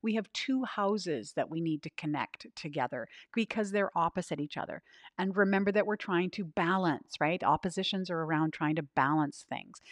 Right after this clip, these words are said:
And so here, this g-, full moon, uh, for my partner could be around balancing his emotions, his behaviors around his career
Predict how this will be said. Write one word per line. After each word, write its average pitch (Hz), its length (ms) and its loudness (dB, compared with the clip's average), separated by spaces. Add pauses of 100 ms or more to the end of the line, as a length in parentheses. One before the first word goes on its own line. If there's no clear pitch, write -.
(180)
And 202 180 4
so 208 180 2
here, 262 480 0 (300)
this 226 380 4
g-, 226 220 -6
full 226 300 0
moon, 233 300 2 (120)
uh, 202 100 -2
for - 260 0
my 202 140 2
partner 214 320 0
could 214 200 0
be 202 160 2
around 170 500 4
balancing 202 580 2
his 180 220 -2
emotions, 180 760 -2
his 151 200 -8
behaviors 160 560 -8
around 147 340 -8
his 151 180 -12
career 151 720 0